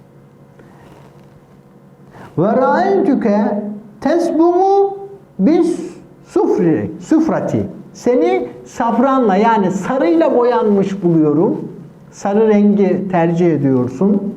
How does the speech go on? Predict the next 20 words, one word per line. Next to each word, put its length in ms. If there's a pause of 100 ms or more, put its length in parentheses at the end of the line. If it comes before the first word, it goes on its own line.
(100)
filan. 340 (1080)
"Ve 120
ra'aytuke 720
iden 300 (280)
kunte 960
bi 100
Mekke'te 1040 (960)
ehellen 880
nasu 720
ida 560
ra'avul 800 (500)
hilale 580 (400)
ve 200
lem 280
tuhille 500
ente 440
hatta 640
kâne 340
yevmut 500
terviye." 480